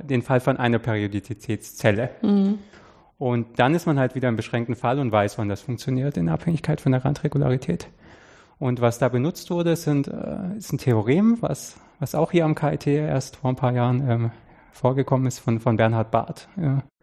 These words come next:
Speaker 1: über Bloch-Multiplikatoren. Also, ähm, ja, was ich gemacht habe, ist die, die Helmholtz-Projektion auf L zwei zerlegt in eine Familie von Phaseoperatoren, die auf einer Zelle leben.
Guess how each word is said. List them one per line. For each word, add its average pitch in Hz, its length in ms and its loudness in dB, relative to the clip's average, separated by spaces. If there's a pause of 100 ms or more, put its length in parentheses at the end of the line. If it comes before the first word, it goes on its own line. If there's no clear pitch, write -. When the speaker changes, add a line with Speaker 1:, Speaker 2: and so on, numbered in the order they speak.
(520)
Speaker 1:
über 117 280 0
Bloch-Multiplikatoren. 143 1300 -4 (140)
Also, 151 340 0 (840)
ähm, 107 280 2 (840)
ja, 117 100 0
was 110 140 -2
ich - 80 -10
gemacht 147 300 2
habe, 139 100 2
ist - 140 -6
die, 117 100 -4
die 117 140 2
Helmholtz-Projektion 143 800 0
auf 135 260 -2
L 135 160 -4
zwei 131 280 0
zerlegt 135 440 0
in 135 80 0
eine 113 100 0
Familie 131 480 2
von 117 200 -4
Phaseoperatoren, 113 880 -2
die 107 80 -2
auf 104 100 -2
einer 104 240 -2
Zelle 147 280 0
leben. 156 360 -2